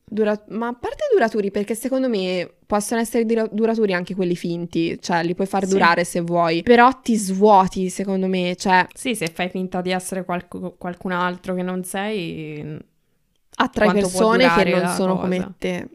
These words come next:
Speaker 1: sì.
Speaker 2: Poi appunto quanto... Cioè, fingi sei un attore nel-,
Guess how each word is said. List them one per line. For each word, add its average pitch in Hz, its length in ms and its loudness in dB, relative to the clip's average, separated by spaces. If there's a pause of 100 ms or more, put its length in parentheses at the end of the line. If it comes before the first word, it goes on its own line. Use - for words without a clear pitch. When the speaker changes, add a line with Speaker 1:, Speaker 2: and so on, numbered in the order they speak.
Speaker 1:
sì. - 360 -16 (160)
Speaker 2:
Poi - 280 -10
appunto 180 320 -12
quanto... 180 480 -12
Cioè, 170 340 -4 (200)
fingi 180 520 -4
sei 175 220 -6
un 170 80 -4
attore 175 640 -4
nel-, 170 240 -6